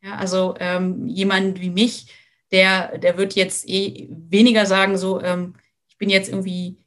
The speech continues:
die Fußballkapitänin und alle rennen mir hinterher. Also wer sowas sucht, der wird es bei mir nicht finden und der, der wird sich dann auch entsprechend umstellen müssen, was mein, was mein Führungsstil ist, weil das ist ein anderer, also es ist ein verbindender, es ist ein integrierender, es ist ein fragender, es ist ein zuhörender.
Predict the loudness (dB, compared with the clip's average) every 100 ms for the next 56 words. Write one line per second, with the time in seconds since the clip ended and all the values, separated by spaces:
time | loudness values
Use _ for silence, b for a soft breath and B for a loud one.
0 | _ _ -8 -4 -4 -6 -2 0 2 2
1 | 4 2 2 2 4 6 4 2 2 4
2 | 4 6 8 10 8 8 6 4 4 4
3 | 4 4 2 0 -2 B B B -4 2
4 | 4 6 6 4 4 4 4 4 -4 -2
5 | -2 -4 -2 0 4 4 2 -4 2 6
6 | 6 4 -4 -6 -6 -8 -8 -10 -8 -6
7 | -4 -4 -4 0 2 0 -2 -8 -6 -6
8 | -4 4 4 4 2 2 2 2 0 -2
9 | -4 -4 -2 0 -2 -4 -8 -10 -8 -2
10 | 0 2 -2 -6 -12 -14 -10 -8 -6 -6
11 | -6 -8 -4 -2 0 0 -2 -4 -8 -12
12 | -12 -10 -8 -2 0 0 -2 -4 -6 -10
13 | -10 -12 -6 -2 0 0 -2 -4 -8 -8
14 | -10 -2 2 4 2 -4 -8 -10 -8 -6
15 | 2 2 2 -4 -6 -8 -8 -14